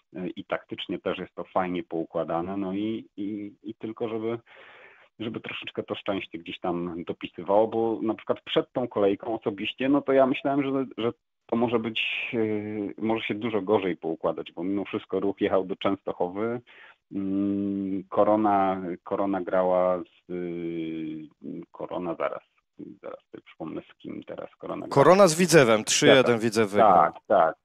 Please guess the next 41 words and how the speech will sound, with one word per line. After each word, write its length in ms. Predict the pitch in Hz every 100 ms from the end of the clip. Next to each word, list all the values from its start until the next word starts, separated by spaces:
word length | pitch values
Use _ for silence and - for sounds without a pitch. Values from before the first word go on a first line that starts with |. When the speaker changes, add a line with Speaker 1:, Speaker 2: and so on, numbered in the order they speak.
| 110
Speaker 2:
Mhm. 280 | 107 123 185
Speaker 1:
No, 420 | 208 170 107 87
a 120 | - 98
Puszcza 340 | 139 - -
grała 300 | 120 117 110
z 40 |
Radomiakiem. 680 | 104 107 107 101 80 - 87
No 100 | 92
to 120 | -
umówmy 460 | 117 107 139 120 107
się, 140 | -
że 100 | 101
łatwiej 360 | 104 135 - 98
jest 160 | 92 90
zagrać 340 | 98 98 95
u 80 | -
siebie 300 | - 120 107
z 40 | 98
Radomiakiem, 640 | 101 95 95 95 - 131
niż 120 | 127
jechać 280 | 104 113 107
do 120 | 104
Częstochowy. 680 | - 127 - 160 143 98 87 - - - - - _
A 100 | -
Speaker 2:
No 80 | 107
Speaker 1:
tu 60 | 104
się 80 | 147
Speaker 2:
tak. 120 | 113
Speaker 1:
okazuje, 400 | 110 110 113 113
że, 440 | 113 113 117 113 113 - _ 82 104
że 220 | 104 101
zostało 460 | 104 107 110 110 113
to 160 | 110 104
status 360 | - 113 123 - -
quo, 160 | 92
tak? 280 | - 101 -
Korona, 480 | - 110 113 92 87 85 90
Speaker 2:
Tak, 240 | 113 90
Speaker 1:
zero 240 | 117 123 113
Speaker 2:
tak. 80 |
Speaker 1:
punktów, 380 | - 120 - 101